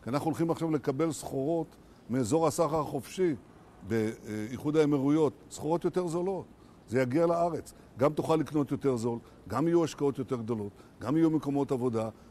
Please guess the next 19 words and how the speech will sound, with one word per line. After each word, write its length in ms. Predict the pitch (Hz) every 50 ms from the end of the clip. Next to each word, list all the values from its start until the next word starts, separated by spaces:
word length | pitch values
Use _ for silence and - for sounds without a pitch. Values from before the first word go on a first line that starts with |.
| - -
רמת 280 | 92 107 117 135 143 151
החיים 320 | 143 - 143 135 135 135
עולה. 300 | 135 123 117 113 113 107 104 - - - - -
זה 80 | - 101
דבר 200 | 143 156 196 185
שהיה 220 | - 226 226 214
חסר 340 | - 220 190 - 214 214 214
לנו. 200 | 220 196 143 98 82 - - - - -
אנחנו 280 | - 139 190 190 - 180
חיים 220 | 135 175 185 190
במזרח 440 | 175 165 156 139 117 135 165 151 165
התיכון, 440 | 165 143 143 117 117 107 107 113 117 - - - - - - - - - - - - - - - - - 90
בנינו 360 | 85 143 151 190 220 214 202
כלכלה 400 | - 175 165 123 - 165 170 170
חופשית 420 | 147 151 147 - - - 180 160 -
שבאמת 380 | - 123 123 131 135 139 135 - - - - - - - - - - - - - - - - - - -
מייצאת 400 | 117 135 131 117 - 175 175 147
לכל 260 | 147 127 131 151 151
העולם, 400 | 151 139 127 120 113 110 110 113